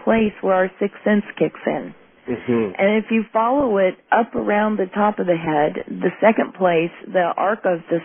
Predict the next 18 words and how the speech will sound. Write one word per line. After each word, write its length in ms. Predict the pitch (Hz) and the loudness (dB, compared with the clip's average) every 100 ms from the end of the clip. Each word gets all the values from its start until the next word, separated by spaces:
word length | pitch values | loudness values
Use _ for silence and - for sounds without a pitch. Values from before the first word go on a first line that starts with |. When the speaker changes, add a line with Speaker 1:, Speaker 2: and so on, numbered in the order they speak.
| - | -4
Speaker 1:
spiral, 500 | 156 151 151 160 202 - - - - - | -2 0 2 2 -2 -12 -16 -14 -16 -6
is 300 | 196 190 185 175 - | 0 2 0 -4 -6
the 600 | 190 208 190 185 170 - - - - | 0 2 4 2 -2 -6 -14 -14 -4
communion 680 | 220 220 226 226 185 151 151 - - - | 0 2 2 2 0 -4 -10 -16 -20 -2
space. 680 | 170 143 90 - - - 180 | 2 2 -2 -10 -18 -12 -2
That 300 | 202 214 247 | 0 0 -2
is 240 | - 196 180 - - - - | -2 -2 -2 -8 -14 -14 -14
the 340 | 160 190 175 170 - | -2 2 2 0 2
second 340 | 214 220 196 | 2 2 0
level 320 | 175 165 151 | 0 0 0
of 80 | 151 - | 0 2
gamma 320 | 160 143 - | 0 0 -4
consciousness. 640 | 175 - - 156 - 92 180 - | 0 -2 -2 -8 -4 -6 -6 -6
The 120 | - | -2
occipital 800 | 156 170 - 185 175 190 180 165 | 0 -2 -4 -4 0 2 2 0
is 160 | - - | -2 -4
the 80 | - - | -4 0
first. 260 | 175 - | 0 0